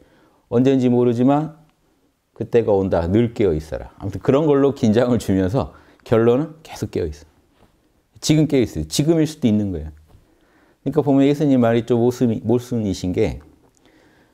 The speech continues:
내가 가르친 복음이 전 세계 만국에 다 퍼진 뒤에가 그 인자가 내려올 때다라고 하면 꽤 걸린다는 얘기를 하셔놓고도, 그런데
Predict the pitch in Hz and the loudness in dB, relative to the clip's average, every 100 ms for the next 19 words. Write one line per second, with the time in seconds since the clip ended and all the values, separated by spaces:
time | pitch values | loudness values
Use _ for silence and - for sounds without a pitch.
0 | _ 107 120 139 147 147 147 147 147 143 | _ 2 4 6 6 4 4 2 2 0
1 | 131 123 120 - 127 123 120 117 104 107 | 0 -2 -2 0 0 0 0 -2 0 0
2 | 95 131 208 180 - _ _ _ _ _ | 2 0 -2 -10 -18 _ _ _ _ _
3 | _ _ _ _ _ _ _ _ _ - | _ _ _ _ _ _ _ _ _ -4
4 | 139 147 151 127 85 71 85 110 147 147 | 0 2 2 0 -2 -2 0 0 0 -2
5 | 135 135 - 135 - - 175 160 156 139 | -2 -4 -6 -16 -10 -4 -2 0 -2 0
6 | 160 165 160 185 208 - _ _ _ _ | 2 2 4 2 0 -6 _ _ _ _
7 | _ _ _ _ - 104 90 82 73 - | _ _ _ _ -6 -2 0 0 -4 0
8 | 110 107 113 104 87 95 95 87 - 82 | 2 2 2 2 2 2 2 0 -4 -2
9 | 95 95 92 104 107 92 180 135 131 165 | 0 0 0 -2 -2 0 -2 0 -2 0
10 | 156 139 139 160 180 208 156 - 160 220 | 0 0 0 -2 -4 -2 0 0 0 0
11 | 226 - _ _ _ _ _ - 151 165 | -2 -14 _ _ _ _ _ 0 0 2
12 | 196 226 | 0 -2